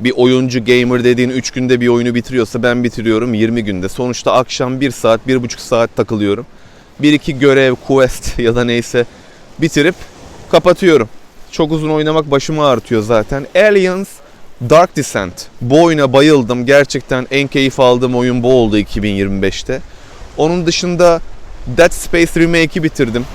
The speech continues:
yakın zamanlarda. Onu da çok beğendim ve The Callisto Protocol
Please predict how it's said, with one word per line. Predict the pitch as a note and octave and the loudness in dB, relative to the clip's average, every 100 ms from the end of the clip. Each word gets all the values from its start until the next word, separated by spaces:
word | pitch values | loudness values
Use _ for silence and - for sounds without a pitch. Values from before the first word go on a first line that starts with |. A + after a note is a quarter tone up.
| - | -2
yakın | B2 A#2+ C3+ | -2 0 0
zamanlarda. | B2+ B2 A#2 A#2 G#2+ G#2+ B2 D3 - - - - - - - - - | 2 2 2 2 0 2 0 -2 -8 -10 -12 -12 -10 -10 -8 -4 2
Onu | E3 | 4
da | F#3 | 4
çok | - E3+ - | 2 0 2
beğendim | D#3+ C#3+ D3 F3 | 4 4 0 0
ve | E3+ F3 - - - - | 2 0 -2 -14 -12 -6
The | D3+ | 0
Callisto | F3 F3+ - G#3+ | 2 2 2 -2
Protocol | - E3+ E3+ E3 E3+ D3 | 2 0 0 2 4 4